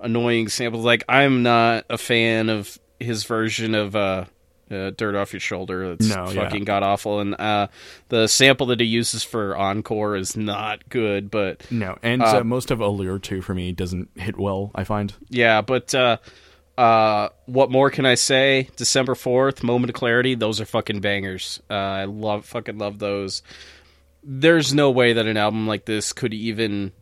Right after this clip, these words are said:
Speaker 1: exist. Like, Brian Burton got, uh, essentially a cease and desist letter in the mail. In this day and age, you know, they would
Speaker 2: So,
Speaker 1: automatically
Speaker 2: just to clarify, Brian Burton is, uh,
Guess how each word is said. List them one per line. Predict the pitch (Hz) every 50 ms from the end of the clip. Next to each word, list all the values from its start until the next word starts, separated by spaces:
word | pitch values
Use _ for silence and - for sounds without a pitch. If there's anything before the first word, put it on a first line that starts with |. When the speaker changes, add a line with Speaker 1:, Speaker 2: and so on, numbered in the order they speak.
| _ _ _ _ _ _ _ _ _
Speaker 1:
exist. | - 117 101 101 - - 104 110 127 120 - -
Like, | 135 135 147 139 - _ _ _ _ _ _ _ _ _ _ _ _ _ _ _ _ _ _ _ _ _ _ _ _ _
Brian | - 165 185 185 151
Burton | 123 131 135 147 139 135 117
got, | 113 117 117 113 110 - -
uh, | -
essentially | 113 107 95 92 - - - 131 120 117 - 104 107 101
a | 101 98
cease | - - - - - 120 113 - -
and | 110 104
desist | - 82 98 - - - 104 98 98 98 - - - - - _ _
letter | 110 101 98 101 101
in | 98 98 98
the | -
mail. | 98 98 101 101 110 123 123 - _ - - - - - - - - - _ - _ _ _ _ _ _ _ _ _ _ _ _ _ _ _ _ _ _
In | 143 147 135 135 131
this | 135 151 165 160 - -
day | - - 139 131 131
and | 127 123
age, | 120 120 120 117 113 113 104 101 - - - - - -
you | - 123 117
know, | 113 107 104 101 95 95 95 - - - - - - - _ - -
they | - 120
would | 120 120 117 104 104 -
Speaker 2:
So, | - - 170
Speaker 1:
automatically | - 104 117 117
Speaker 2:
just | 110
to | - 113
clarify, | 107 127 120 - 127 117
Brian | 98 120 117 110
Burton | 104 113 107 101 101 98
is, | 98 98 98 98 92 90 -
uh, | - 90 95 95 90 87 87